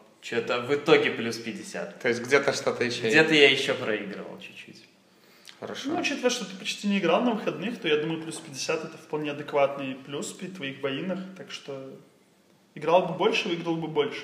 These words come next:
Speaker 3: но ты как-то подрасслабился, я смотрю, в последнее
Speaker 1: А я
Speaker 3: время.
Speaker 1: и г-, больше играл в футбол на выходных, чем смотрел.
Speaker 3: Ну, это не отговорка для фэнтези-менеджера настоящего, так что это ты там оставь, на футболе будешь
Speaker 1: Ладно,
Speaker 3: рассказывать.
Speaker 1: рассказывай, сколько ты выиграл.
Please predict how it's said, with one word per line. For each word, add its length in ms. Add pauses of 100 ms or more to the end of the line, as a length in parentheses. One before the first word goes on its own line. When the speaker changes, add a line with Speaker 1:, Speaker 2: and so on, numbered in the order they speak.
Speaker 3:
но 160
ты 100
как-то 320
подрасслабился, 840
я 60
смотрю, 300
в 40
последнее 380
Speaker 1:
А 40
я 160
Speaker 3:
время. 100
Speaker 1:
и 140
г-, 40
больше 320
играл 280
в 100
футбол 340
на 80
выходных, 540
чем 260
смотрел. 420 (360)
Speaker 3:
Ну, 120
это 220
не 80
отговорка 560 (180)
для 100
фэнтези-менеджера 1000 (140)
настоящего, 760
так 160
что 140
это 140
ты 120
там 240
оставь, 420 (240)
на 140
футболе 440
будешь 60
Speaker 1:
Ладно, 280
Speaker 3:
рассказывать. 280 (120)
Speaker 1:
рассказывай, 320
сколько 300
ты 120
выиграл. 320